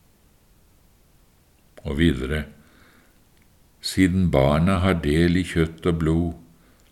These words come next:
fikk han selv del i det på samme måten.» Disse skriftstedene viser klart at han var til før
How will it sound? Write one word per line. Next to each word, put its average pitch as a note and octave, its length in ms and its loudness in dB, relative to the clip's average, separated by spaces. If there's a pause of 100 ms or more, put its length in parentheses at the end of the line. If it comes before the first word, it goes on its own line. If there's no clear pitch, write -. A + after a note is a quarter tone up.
(260)
fikk D2 280 -4
han G#2+ 280 -2
selv F#2+ 520 0
del C#2+ 280 -4
i C#2 80 -4
det C2 220 -8 (340)
på C#2 80 -8
samme C2 480 -6
måten.» C2+ 560 -8 (2750)
Disse G#2 240 4
skriftstedene F2+ 880 0
viser F2 320 -2
klart C#2+ 480 -4 (640)
at - 240 -8
han F#2 320 -2
var D2+ 380 -2 (100)
til C#2+ 320 -6
før C2 400 -6